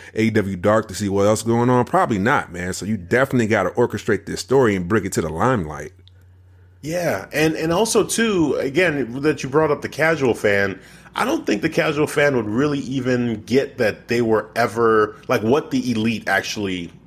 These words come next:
Speaker 2: is. Like, who's it, who, who were the
Speaker 1: Who's, who's
Speaker 2: members?
Speaker 1: part of the, right.
Speaker 2: Yeah.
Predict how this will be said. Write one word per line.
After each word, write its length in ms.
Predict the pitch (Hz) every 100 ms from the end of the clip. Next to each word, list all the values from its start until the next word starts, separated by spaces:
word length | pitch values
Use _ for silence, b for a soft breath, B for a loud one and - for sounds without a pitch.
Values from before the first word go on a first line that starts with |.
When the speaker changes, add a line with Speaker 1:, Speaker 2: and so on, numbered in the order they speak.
| - -
Speaker 2:
is. 260 | 139 110 92
Like, 140 | 90
who's 260 | - 160 127
it, 120 | 135
who, 300 | 139 190 208
who 380 | - 156 220 233
were 80 | 220
the 60 |
Speaker 1:
Who's, 100 | 143
who's 20 | 127
Speaker 2:
members? 200 | 127 147
Speaker 1:
part 180 | 143
of 80 | 127
the, 320 | 120 110 110
right. 320 | 110 113 98 123
Speaker 2:
Yeah. 220 | 127